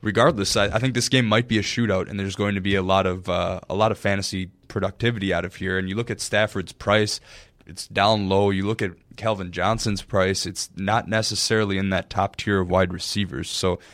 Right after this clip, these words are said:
setting those guys up will allow you to go ahead and get Gurley and Gronk and those types of guys in your lineup, maybe even a Julio Jones, who I like this week as well.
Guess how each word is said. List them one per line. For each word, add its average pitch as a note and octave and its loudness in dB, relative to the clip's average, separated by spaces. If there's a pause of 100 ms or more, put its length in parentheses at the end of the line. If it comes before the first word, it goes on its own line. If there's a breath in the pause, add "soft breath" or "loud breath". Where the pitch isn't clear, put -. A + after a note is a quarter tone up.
(140 soft breath)
setting B2+ 2
those A#2 0
guys G2 0
up F2+ -4
will F#2+ 0
allow G2 4
you G2+ 4
to F#2 -4
go F#2 2
ahead F2+ -4
and F#2 -10
get F2+ -10
Gurley F2+ 0
and F2+ -6
Gronk F2 -2
and F#2 -4
those G2 -4
types F#2 -6
of - -6
guys F#2 2
in F2+ -4
your E2+ -4
lineup, F#2 -2
maybe F#2 -4
even F#2 -2
a F2+ -2
Julio G2+ 0
Jones, G2+ 0
who F#2 0
I F#2 0
like F2 -2
this - -4
week F#2+ -2
as F#2 -2
well. A2+ 0